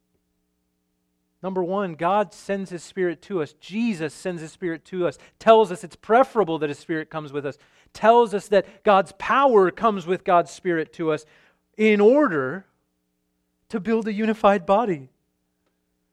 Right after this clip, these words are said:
In Christ and in Christ alone is the necessary power for a people of distinct origins, whether they're origins of country,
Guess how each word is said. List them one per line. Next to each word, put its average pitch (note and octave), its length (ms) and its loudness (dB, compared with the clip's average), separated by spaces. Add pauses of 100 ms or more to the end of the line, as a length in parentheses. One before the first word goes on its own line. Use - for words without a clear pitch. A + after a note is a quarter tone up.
(960)
In C#4+ 200 2
Christ B3 420 6
and G#3 80 -4
in B3+ 140 0
Christ A#3 400 0
alone A3 360 4
is G3+ 180 -2
the G3 80 -4
necessary A#3 600 0
power A3 400 0
for G#3+ 180 0
a F#3+ 80 2
people A3+ 400 -2
of E3+ 120 -2
distinct C#4 500 -8
origins, D3 720 -6 (180)
whether A#3+ 240 6
they're A3 200 4
origins G#3+ 420 0
of - 140 -10
country, C4+ 480 -4